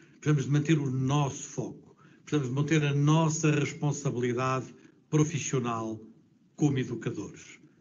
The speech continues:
Não podemos demitir-nos, não podemos abandonar-nos uns aos outros,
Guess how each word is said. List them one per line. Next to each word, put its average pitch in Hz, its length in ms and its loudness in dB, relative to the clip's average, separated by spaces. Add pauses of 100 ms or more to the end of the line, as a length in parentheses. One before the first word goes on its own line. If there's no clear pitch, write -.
(360)
Não 151 180 4
podemos 127 680 0
demitir-nos, 170 880 0 (400)
não 151 200 2
podemos 135 800 2
abandonar-nos 143 960 2
uns 156 220 2
aos 123 280 -4
outros, 156 580 0